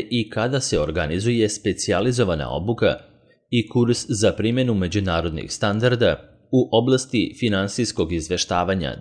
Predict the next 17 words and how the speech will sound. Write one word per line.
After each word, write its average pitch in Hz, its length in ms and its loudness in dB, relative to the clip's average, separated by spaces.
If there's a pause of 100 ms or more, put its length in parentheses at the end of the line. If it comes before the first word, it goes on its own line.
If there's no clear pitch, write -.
drugi 92 320 0
deo, 107 300 4 (1300)
svi 123 300 0
prijavljeni 123 500 4
dobijaju 117 580 4 (480)
tek 131 260 0
kada 117 340 6
odluče 113 460 2
kako 110 340 -2
će 110 160 -2
nastavu 85 440 -2
da 92 120 0
prate. 104 460 -2 (1200)
Da 117 220 2
budemo 131 360 6
malo 92 300 0
precizniji, 101 640 2